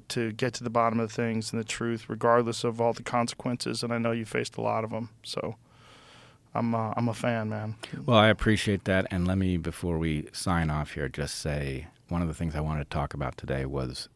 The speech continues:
Speaker 2: um, I think you saved my channel at the point that we got demonetized. You brought me on here in June of twenty twenty-one.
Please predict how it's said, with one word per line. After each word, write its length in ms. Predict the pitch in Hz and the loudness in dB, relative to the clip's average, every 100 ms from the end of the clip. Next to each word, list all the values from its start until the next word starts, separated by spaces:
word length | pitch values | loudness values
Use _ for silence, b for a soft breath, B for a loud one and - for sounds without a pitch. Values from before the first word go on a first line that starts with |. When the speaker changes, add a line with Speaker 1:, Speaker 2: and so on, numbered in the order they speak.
| _ - | _ -10
Speaker 2:
um, 440 | 65 135 131 - - _ - | -8 -6 -8 -12 -16 _ -12
I 60 | |
think 360 | - 90 80 - | -4 -4 -4 -6
you 140 | 73 | -6
saved 760 | 71 - - 82 80 69 69 - - _ _ _ | -4 -4 0 2 0 -2 -8 -16 -20 _ _ _
my 420 | 82 76 73 69 - | -4 -2 -2 -4 -6
channel 500 | - 85 71 62 57 - _ _ _ _ _ - - | -4 -2 -2 -4 -8 -16 _ _ _ _ _ -12 -10
at 160 | - | -8
the 80 | 76 | -8
point 280 | - 71 65 | -6 -6 -6
that 120 | 71 | -6
we 100 | 73 | -4
got 260 | 73 69 62 | -2 -4 -4
demonetized. 920 | 67 67 131 - 120 117 - - - _ - | -4 -4 -4 -6 -10 -10 -10 -14 -20 _ -8
You 140 | 151 | -6
brought 260 | 147 76 - | -2 -2 -2
me 120 | 139 | -4
on 180 | 139 67 | -4 -4
here 240 | 135 131 | -6 -6
in 140 | 127 131 | -6 -6
June 260 | - 71 | -4 -4
of 100 | - | -4
twenty 240 | - 73 67 | -6 -6 -6
twenty-one. 760 | - 76 71 67 69 65 65 | -4 -4 -2 -4 -4 -6 -8